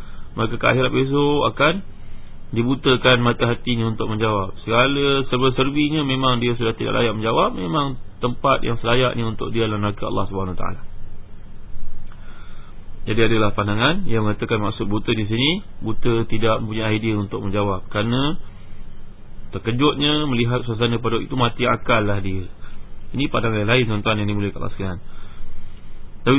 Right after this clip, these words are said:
tanya kepada Allah Subhanahu Wa Taala, "Lima hasyartani a'ma wa qad kuntu basira?" "Ya Allah, mengapalah aku dihimpunkan dengan seperti ini? Dahulu kat dunia aku ni seorang yang dilihat orang,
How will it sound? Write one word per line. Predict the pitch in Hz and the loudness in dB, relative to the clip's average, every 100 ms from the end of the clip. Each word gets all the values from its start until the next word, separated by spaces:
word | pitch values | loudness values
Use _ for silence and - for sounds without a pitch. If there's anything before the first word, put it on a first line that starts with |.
| 160 | 4
tanya | 208 | 4
kepada | 175 156 - | 4 2 4
Allah | 156 | 4
Subhanahu | 143 | 4
Wa | 165 | 2
Taala, | 185 165 | 2 2
"Lima | 165 | 2
hasyartani | 160 165 165 170 165 | 2 2 2 2 2
a'ma | 160 156 165 165 | 2 2 4 4
wa | 165 165 | 4 4
qad | 151 | 2
kuntu | 156 160 160 | 2 0 2
basira?" | 151 151 156 143 135 - 131 | 0 2 0 2 0 -2 -2
"Ya | 139 | 0
Allah, | 147 143 | 2 2
mengapalah | 139 143 - 139 135 131 127 | 0 -2 -2 0 2 2 0
aku | 127 | 0
dihimpunkan | 127 123 127 123 127 120 | 0 0 0 0 0 2
dengan | 120 117 | 0 -2
seperti | 113 120 | -4 0
ini? | 117 113 | 4 4
Dahulu | 117 123 120 | 4 4 2
kat | 113 110 | 2 2
dunia | 120 113 110 | 4 6 6
aku | 113 | 6
ni | 110 | 2
seorang | 107 107 110 | 0 0 0
yang | 107 110 107 - - - - - 107 | 0 0 -2 -6 -6 -6 -8 -6 0
dilihat | 117 113 - | 2 2 2
orang, | 110 107 104 107 101 - | 2 2 2 2 -2 -6